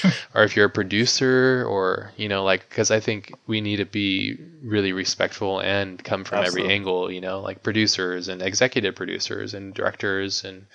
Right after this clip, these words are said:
Speaker 2: then grunts like us who actually do all the work <laughs> or lots of the work, <laughs> you know, in our perspective of it, you know, so, and getting a better perspective. But that could be really cool.
Speaker 1: Yeah, yeah,
Speaker 2: What
Speaker 1: we should, we should totally do it.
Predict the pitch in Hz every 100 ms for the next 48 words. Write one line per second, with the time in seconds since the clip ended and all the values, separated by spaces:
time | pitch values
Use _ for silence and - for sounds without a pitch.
0 | - - - - - - _ - 101 92
1 | 104 104 - 95 95 107 107 - 95 92
2 | 95 - 101 95 95 92 92 92 110 113
3 | - 131 110 92 95 98 - 107 101 95
4 | 110 107 - 135 110 156 - 160 - -
5 | 220 - - 156 110 101 98 95 104 113
6 | 101 - 95 - 101 92 90 92 92 95
7 | 95 101 110 - 92 - - - - -
8 | - 95 95 95 92 90 92 95 101 -
9 | 95 98 107 123 123 113 98 98 92 92
10 | - 92 92 - - _ _ - _ -
11 | - 107 123 101 - 104 135 151 - 113
12 | _ - - - - 104 104 104